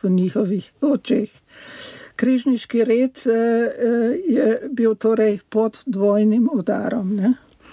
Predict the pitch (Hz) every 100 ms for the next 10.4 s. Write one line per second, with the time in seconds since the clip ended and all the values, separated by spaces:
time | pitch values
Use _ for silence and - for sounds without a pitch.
0 | - - - - - - 269 285 240 220
1 | 233 - 220 220 233 - 240 - 254 226
2 | 226 208 220 - - - 226 214 233 226
3 | 262 - - - 214 214 202 208 208 202
4 | 202 190 - 208 - - _ 220 - 202
5 | - - - - - 101 208 202 196 190
6 | 190 220 226 214 226 233 254 277 262 -
7 | - - - - - 302 226 233 226 214
8 | 208 - 220 233 233 208 208 - 220 214
9 | 190 214 - 214 214 196 - 240 277 262
10 | - - 247